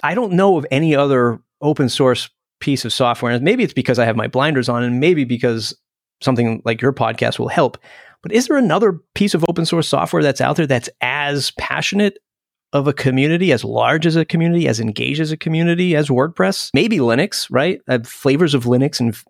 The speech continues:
Linux communities, but I don't know of many podcast events, conferences, live events, <laughs> you know, trainings,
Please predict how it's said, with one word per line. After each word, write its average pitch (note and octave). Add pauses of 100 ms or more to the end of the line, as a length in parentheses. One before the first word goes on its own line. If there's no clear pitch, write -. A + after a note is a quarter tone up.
(120)
Linux C3
communities, A#2+
but A#2
I C3
don't C3+
know C3+
of A#2+
many B2 (520)
podcast B2
events, A#2+
conferences, B2
live B2
events, B2+
<laughs> -
you F3+
know, F3+
trainings, C#3